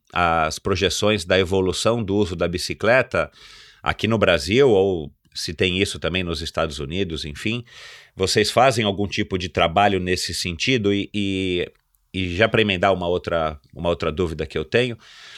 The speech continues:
vocês pensam ou vocês têm planos em algum lugar do mundo, ou aqui no Brasil principalmente, que é o,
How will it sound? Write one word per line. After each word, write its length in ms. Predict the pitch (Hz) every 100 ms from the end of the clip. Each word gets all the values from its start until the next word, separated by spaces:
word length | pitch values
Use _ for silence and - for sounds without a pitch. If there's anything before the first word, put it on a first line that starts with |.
| - _ _
vocês 440 | 104 104 - 117 -
pensam 640 | - 135 165 175 - 104
ou 160 | 95 101
vocês 340 | 101 - 101
têm 220 | - 117
planos 560 | 113 - 113 139 110 87
em 40 |
algum 240 | 98 92 117
lugar 360 | 120 101 104
do 120 | 92 92
mundo, 340 | 95 120 101
ou 180 | 95 107
aqui 180 | - 95
no 100 | 98
Brasil 400 | 85 80 95 107
principalmente, 840 | 87 82 82 82 80 95 110 -
que 120 | -
é 40 | 78
o, 240 | 76 69